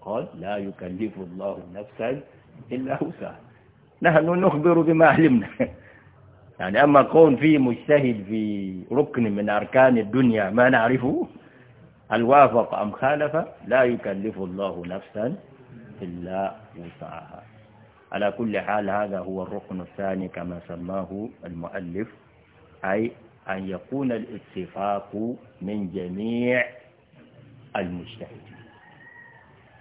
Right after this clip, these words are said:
ومن هذا الباب نشأت مسائل فرعية في م-، في م-، في باب الإجماع، يعني تنازع فيها الأصوليون، أشار إلى بعضها هنا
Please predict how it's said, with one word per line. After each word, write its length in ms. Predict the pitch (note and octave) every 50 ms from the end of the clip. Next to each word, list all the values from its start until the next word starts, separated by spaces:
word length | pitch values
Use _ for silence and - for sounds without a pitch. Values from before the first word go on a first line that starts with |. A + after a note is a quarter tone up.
| - _ _ _ _ _ - -
ومن 440 | - G#2 B2 C3+ D#3 F3 F#3 F#3 F3+
هذا 300 | F3 A3 A3 G3 D#3 D3+
الباب 520 | A#2+ A2+ G2 F#2+ G2+ G#2 A2 A#2 A#2+ - - - - _ _ _ _ _ _ _ _ _ _ -
نشأت 640 | G#2+ D3+ F#3+ F#3 - E3 D#3+ D3+ D3+ D3 - -
مسائل 600 | A2+ A2 G#2 - - C3 C3 B2+ - - A#2+ G#2+
فرعية 600 | F#2+ - - G2+ G2+ G2 F2+ G2+ A2 G2+ F#2+ F2+
في 160 | E2+ - G2 F2+
م-، 160 | F2+ F#2 F#2 - -
في 100 | - G2
م-، 220 | F#2 G2+ G2+ F#2+ F#2 -
في 100 | - F#2+
باب 260 | F2 F#2+ A2 G#2+ G2
الإجماع، 520 | F#2+ F#2 - F2+ E2 F2 F2 F2+ F#2 F2 - - _ _ _ _ _ -
يعني 300 | - F#2 F#2 F#2 F#2 F2+
تنازع 840 | E2+ - F#2 F#2 G#2+ A#2+ B2 A2 F2+ G2 G2+ F#2 F#2 F#2+ G2+ G#2+ A2 - - - _ _ _ - - - _ -
فيها 640 | - A2 A2 A2 G#2 G2 G2+ G#2 G2+ G2 - -
الأصوليون، 800 | G2+ G2 - - G2+ - - G#2 F#2+ F2+ F2+ F2 E2 F2 E2+ D#2+ - _ _ _ _ _ _ _ _ _ _ _ _ -
أشار 400 | - - - - C3 C3+ B2+ A#2+
إلى 340 | A2+ G#2 G#2 G2+ G2 F#2+ F#2
بعضها 580 | F2+ A2 A2 F#2+ F#2 F#2 F#2+ F2+ F2 F2 - -
هنا 180 | G2 F#2 E2